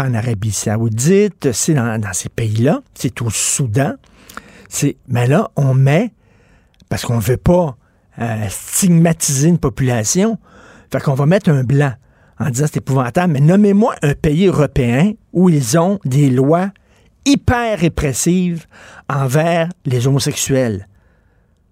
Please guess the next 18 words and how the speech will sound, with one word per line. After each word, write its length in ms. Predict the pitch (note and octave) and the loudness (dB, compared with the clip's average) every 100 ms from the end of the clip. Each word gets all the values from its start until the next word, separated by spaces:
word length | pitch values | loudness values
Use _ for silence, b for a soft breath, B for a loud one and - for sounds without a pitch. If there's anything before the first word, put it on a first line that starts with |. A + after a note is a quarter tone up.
| _ _ _ _ _ _ | _ _ _ _ _ _
Il 60 | A#2+ | -4
y 60 | A2+ | -2
en 160 | B2 | 2
a 100 | C#3+ | 0
très 400 | - D#3 D3 E3 | 0 -2 0 0
peu. 240 | - D#3+ C3 - _ _ _ _ _ _ _ _ | 0 -2 -2 -8 _ _ _ _ _ _ _ _
Très, 400 | - B2 D#3+ F#3+ | -4 -2 0 0
très 300 | F#3 - D#3 | -2 -2 -2
peu, 320 | - F3+ F3+ F3 | 0 0 0 0
sinon 540 | - - D3+ D3+ F3 - | -4 0 2 2 0 -2
presque 420 | - G3+ - - | 0 0 -2 -6
pas. 220 | A#2 A#2+ - _ _ _ _ _ _ _ _ _ - | -4 -6 -8 _ _ _ _ _ _ _ _ _ -12
Alors 440 | - A#2 C3+ D#3+ - | -6 -2 0 0 0
qu'en 460 | C#3 B2 - C3 | 0 0 -2 -2
Afrique, 640 | A2 G2+ - F#3 - - - _ b b b b | -2 -4 -2 0 -2 -4 -20 _ b b b b
t'en 200 | B2+ A#2 | -6 -2
as 60 | A2 | -2
beaucoup 480 | G#2 B2 - F3+ | -2 -2 -2 -4